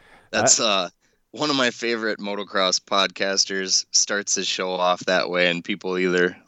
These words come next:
Speaker 1: love it or hate it.
Speaker 2: Yeah, I like it. Oh, how was your weekend?
Speaker 1: Not too shabby.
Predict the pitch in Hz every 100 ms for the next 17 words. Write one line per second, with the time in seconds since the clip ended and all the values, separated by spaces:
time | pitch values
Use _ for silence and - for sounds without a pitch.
0 | - 98 98 95 90 90 101 92 90 90
1 | - - _ - 85 85 85 85 - _
2 | - 104 101 95 90 95 - _ _ -
3 | _ _ _ _ _ _ _ _ _ _
4 | - - _ - 101 92 80 - - -
5 | - - 117 107 98 104 113 - 104 95
6 | 87 - - - _ - - _ _ -
7 | - 220 180 120 113 135